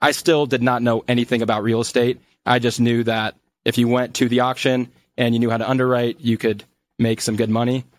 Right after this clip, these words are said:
And so that was my first experience with that. I wouldn't really call it real estate investing. It was more, you know, if you had access to capital and, you know, had a beating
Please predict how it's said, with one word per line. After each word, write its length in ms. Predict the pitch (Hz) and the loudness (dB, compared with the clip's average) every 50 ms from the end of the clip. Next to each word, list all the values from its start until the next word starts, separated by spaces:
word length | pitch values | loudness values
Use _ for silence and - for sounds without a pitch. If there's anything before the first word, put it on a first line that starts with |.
| _ _ _ _ _ _ _ _ _ | _ _ _ _ _ _ _ _ _
And 560 | - 127 120 120 120 120 117 117 117 117 107 | -2 0 0 2 2 0 0 0 0 -2 -2
so 260 | - - - 127 120 120 | -2 -2 0 0 2 2
that 180 | 151 151 143 | 0 0 2
was 280 | 156 147 127 110 - - - | 0 0 0 -2 -4 -2 0
my 140 | 131 123 120 | 0 0 0
first 560 | - - 139 131 135 127 - - - - - _ _ - | 0 2 2 2 2 0 -4 -10 -12 -12 -14 _ _ -4
experience 600 | 127 123 - - - 135 131 135 139 139 - - | -2 -2 -2 -2 0 0 2 2 0 -2 -2 0
with 160 | 127 131 - - | 0 0 2 0
that. 280 | 143 139 143 151 - - _ - | 0 0 0 -2 -6 -10 _ -4
I 140 | 113 117 120 | -2 0 2
wouldn't 260 | 120 127 120 117 113 | 2 2 0 0 0
really 180 | 120 120 113 113 | 0 -2 -2 -2
call 220 | - - 117 113 | 0 0 0 0
it 80 | 113 - | 0 0
real 120 | 120 117 | 0 0
estate 220 | 117 - - 117 113 | 0 0 -2 -2 -2
investing. 480 | 107 104 113 113 113 - - 131 123 | -2 0 -2 -2 -2 -2 -2 0 0
It 80 | 120 104 | 0 -2
was 100 | 107 107 | -2 -2
more, 300 | 110 117 113 110 107 104 - _ _ _ _ _ | -2 -2 -2 -2 -4 -8 -10 _ _ _ _ _
you 80 | - 120 | -2 0
know, 140 | 113 113 110 | 0 0 -2
if 100 | 104 - | -2 -2
you 80 | 117 | -2
had 140 | 104 113 104 | 0 0 -2
access 320 | 107 113 113 - - 110 - | -2 -4 -2 -4 -6 -6 -4
to 80 | 120 | -4
capital 500 | - - 113 110 113 - 113 113 113 113 | -2 -2 -2 -2 -2 -2 -2 0 0 -2
and, 260 | 107 104 104 - - - _ _ - | -2 -4 -6 -8 -10 -16 _ _ -4
you 120 | 131 123 | -2 -2
know, 160 | 113 104 - _ _ _ _ - | -2 -4 -6 _ _ _ _ -4
had 160 | - 117 113 | -2 -2 -2
a 60 | 110 | -2
beating 520 | 104 - - 123 113 110 113 110 107 107 | -4 -2 -2 0 0 0 0 -2 -2 -4